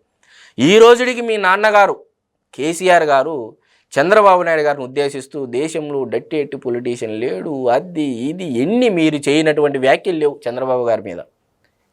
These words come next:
ఏ రోజైనా చంద్రబాబు నాయుడు గారు మీ కుటుంబం పైన కానీ తెలంగాణ రాష్ట్రం పైన కానీ ఏ రోజైనా నోరు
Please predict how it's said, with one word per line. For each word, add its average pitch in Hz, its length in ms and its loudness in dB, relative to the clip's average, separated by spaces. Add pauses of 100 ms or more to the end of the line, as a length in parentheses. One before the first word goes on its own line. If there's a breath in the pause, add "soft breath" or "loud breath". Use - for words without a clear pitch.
(160)
ఏ - 20 4 (140)
రోజైనా 160 340 0 (140)
చంద్రబాబు 147 400 2
నాయుడు 123 280 -2
గారు 113 140 -2 (100)
మీ 131 100 -6 (100)
కుటుంబం 123 400 -4
పైన 107 220 0 (100)
కానీ 113 220 -2 (480 soft breath)
తెలంగాణ 196 440 4 (100)
రాష్ట్రం 160 320 0
పైన 123 160 -4 (120)
కానీ 160 140 -6 (120)
ఏ - 40 0
రోజైనా 135 460 -2
నోరు 143 180 0